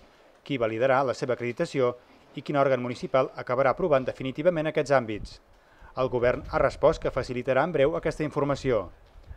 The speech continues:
El ple també ha prosperat l'ampliació de la pròrroga de la suspensió del servei públic de lloguer de bicicletes en Biciet durant dos anys més per a poder estudiar la seva possible recuperació en l'àmbit de la redacció del Pla de Mobilitat.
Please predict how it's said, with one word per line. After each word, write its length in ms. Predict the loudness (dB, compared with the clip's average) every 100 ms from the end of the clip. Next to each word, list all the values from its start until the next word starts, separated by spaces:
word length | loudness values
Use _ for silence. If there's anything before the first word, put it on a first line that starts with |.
| -20 -20 -10 -2
El 140 | 0
ple 140 | 2 2
també 240 | 2 4
ha 120 | 2
prosperat 480 | 4 -2 2 2 4
l'ampliació 600 | 2 0 -2 -2 0 2
de 80 | 4
la 140 | 2 2
pròrroga 380 | 2 4 2 2
de 60 |
la 80 | 0
suspensió 540 | -2 -2 -2 0 0 0 -4 -20 -4
del 140 | 0
servei 300 | 0 4 2 4
públic 260 | 0 2
de 80 | 0
lloguer 220 | 0 2
de 80 | 2
bicicletes 500 | 0 -4 -2 0 0
en 80 | -4
Biciet 460 | -6 -4 -4 -4 -6
durant 240 | 0 0 0
dos 140 | 0
anys 140 | 0 0
més 180 | -4 -6 _
per 120 | -4 -2
a 20 |
poder 220 | 0 0
estudiar 400 | 0 -4 2 2
la 80 | 2
seva 220 | 2 2
possible 340 | 2 -10 -4 -4
recuperació 640 | -4 0 0 0 0 -2 -2 -20 -20 -14 -8
en 100 | 0
l'àmbit 300 | 0 0 0
de 80 |
la 80 | 2
redacció 320 | 0 -2 0
del 160 | 0 2
Pla 140 | 2 2
de 80 |
Mobilitat. 500 | 0 -2 0 4 2